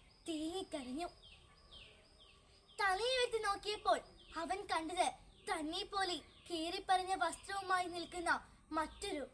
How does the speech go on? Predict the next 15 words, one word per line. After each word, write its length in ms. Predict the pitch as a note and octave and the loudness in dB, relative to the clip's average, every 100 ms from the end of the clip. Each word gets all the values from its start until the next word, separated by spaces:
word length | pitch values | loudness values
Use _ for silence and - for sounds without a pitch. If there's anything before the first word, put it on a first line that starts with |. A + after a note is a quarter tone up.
| - | -10
കുട്ടിയാണ്. 640 | D4+ - E4+ D#4+ C4 B3 E4+ - - - - _ - - - - - _ - - - | -10 -8 -6 -4 -4 -4 -6 -6 -14 -20 -20 _ -20 -20 -20 -20 -20 _ -20 -20 2
അവൻ 300 | A4+ A#4+ C#4 - - | 4 4 0 -8 -2
തന്നേക്കാൾ 580 | F4+ C#4+ D#4 F4+ G4 D4+ A#3 A#3+ | -2 0 -4 -2 0 0 -2 -6
ദയനീയനാണ്. 800 | C#4 C4 C#4+ E4 D4 B3 D4 F4 - - - - - - E4 | -4 -4 -4 -4 -4 -4 -4 -6 -8 -20 -20 -20 -20 -10 -4
കാലിൽ 400 | D4+ D#4+ E4+ C#4+ - - D#4+ | -2 0 -2 -4 -14 -6 -2
ഒരു 160 | D#4 | -2
ചെരുപ്പ് 580 | F4 E4 C#4+ C#4+ G#4 C#4+ | 0 -2 -2 -4 -4 -2
പോലുമില്ല. 400 | B3+ B3 A#3 D4+ F4 - - - - - - - - - - | -4 -6 -2 -2 -2 -6 -18 -20 -18 -16 -14 -14 -14 -14 -14
ഹൊസെ 580 | - G#4+ G#4+ B4 B4+ F4 | -4 -2 2 4 4 4
എല്ലാം 360 | F4 E4+ G#4 A4 | -2 0 0 0
മറന്ന് 360 | F#4 F4 F4 B3+ - - F4+ | 0 2 0 0 -8 -4 0
തന്റെ 260 | D4+ D#4+ | 0 -2
കാലിൽ 440 | F4+ F4+ D#4+ D#4+ F#4 | -2 0 2 2 0
കിടന്ന 460 | F4+ E4 E4 F4 E4+ | -6 -6 -2 -2 -2
ഒരു, 160 | D#4+ | -4